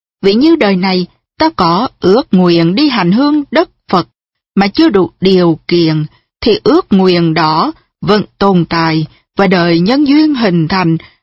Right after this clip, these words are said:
đời sau hay đời sau nữa sẽ thực hiện được. Tôi bất giác nhìn cô, thấy cô mỉm cười gật đầu,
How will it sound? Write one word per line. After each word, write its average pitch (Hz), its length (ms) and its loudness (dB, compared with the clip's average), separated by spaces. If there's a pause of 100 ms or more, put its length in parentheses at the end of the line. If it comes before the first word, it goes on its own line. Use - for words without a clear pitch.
(100)
đời 190 240 0
sau 277 260 -2
hay 302 160 0
đời 190 200 0
sau 269 180 -4
nữa 185 320 0 (280)
sẽ 190 360 -2 (100)
thực 185 220 -4
hiện 165 360 0
được. 165 340 -2 (760)
Tôi 285 140 0
bất 311 280 -2
giác 214 380 -2 (120)
nhìn 175 400 0 (140)
cô, 269 340 0 (380)
thấy 196 260 0
cô 294 240 2
mỉm 185 340 2 (180)
cười 170 460 0
gật 175 240 -4
đầu, 165 360 -2